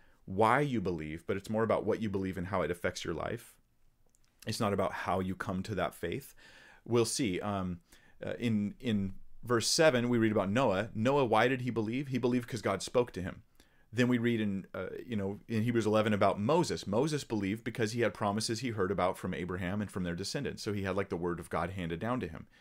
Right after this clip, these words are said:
He trusted in what God revealed to them, and they testified that it was from the Lord. Then we have, um, Sarah. She had an angelic visitation, and which proclaimed to her that she was gonna have a child. And so if faith is belief without evidence, then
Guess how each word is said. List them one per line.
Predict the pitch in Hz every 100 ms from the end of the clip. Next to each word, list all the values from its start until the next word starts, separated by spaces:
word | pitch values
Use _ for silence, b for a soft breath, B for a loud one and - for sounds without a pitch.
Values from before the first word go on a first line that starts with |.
| b
He | -
trusted | 110 - 92 -
in | 92
what | 87
God | 82 85
revealed | 82 85 80
to | -
them, | 143 - b b
and | 92
they | 87
testified | - 85 90 - 82
that | 85
it | 85
was | 82
from | - 80
the |
Lord. | 90 - - b b b b b b _
Then | 113 117 117
we | 110 110
have, | 107 101 95 -
um, | 92 90 87 87 - -
Sarah. | - 117 104 147
She | - 123
had | 123
an | 117
angelic | 98 101 107
visitation, | 107 110 143 107 87 - 95 120 B B
and | 104 95
which | 110
proclaimed | - 110 110 110
to |
her | 104 101 104 107 - - -
that | 107 -
she |
was | 101
gonna | 98 101
have | 107
a |
child. | - 85 82 - b b b b b
And | 104
so | - 120 113 - _ -
if | 120
faith | - 160 170
is |
belief | 131 117 113 123
without | 123 110 101
evidence, | 147 147 104 -
then | 117 107